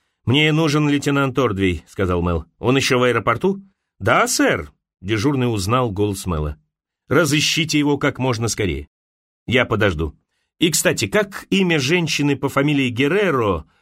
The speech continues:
на которую кто-то из ваших людей обратил сегодня внимание? Мне говорили, но я хочу проверить». «Одну минуту, сэр». Небольшая пауза.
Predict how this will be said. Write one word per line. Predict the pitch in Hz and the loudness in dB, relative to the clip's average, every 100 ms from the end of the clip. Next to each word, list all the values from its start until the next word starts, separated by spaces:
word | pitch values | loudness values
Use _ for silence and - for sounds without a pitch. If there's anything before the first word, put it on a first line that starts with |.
| _ _ _ | _ _ _
на | - 135 156 156 | -2 0 0 0
которую | 160 151 190 175 156 | 0 0 0 0 0
кто-то | - 180 170 | -2 0 0
из | 131 | 0
ваших | 131 160 147 - | 0 -2 -2 -2
людей | 139 175 175 | 0 2 0
обратил | 135 135 127 156 | 0 0 -2 -2
сегодня | 151 151 135 143 | 0 0 0 -2
внимание? | 143 104 90 78 _ _ _ _ _ - | -2 -2 -4 -6 _ _ _ _ _ -2
Мне | 151 190 | 0 2
говорили, | 180 220 226 131 | 2 2 0 0
но | 113 113 | 0 0
я | 123 127 | 0 0
хочу | 127 - | -2 -4
проверить». | 135 151 143 87 76 - _ _ _ _ _ _ _ _ | -2 0 0 -2 -8 -16 _ _ _ _ _ _ _ _
«Одну | 120 127 117 170 | -2 0 0 0
минуту, | 165 143 120 98 87 - 143 | 2 0 0 -2 -4 -4 -4
сэр». | 143 - - 170 175 180 185 190 180 - _ - | -4 -4 -4 0 2 2 2 0 -4 -8 _ -8
Небольшая | 123 110 107 - 104 | -2 0 0 0 0
пауза. | 98 95 92 98 | 0 0 0 -2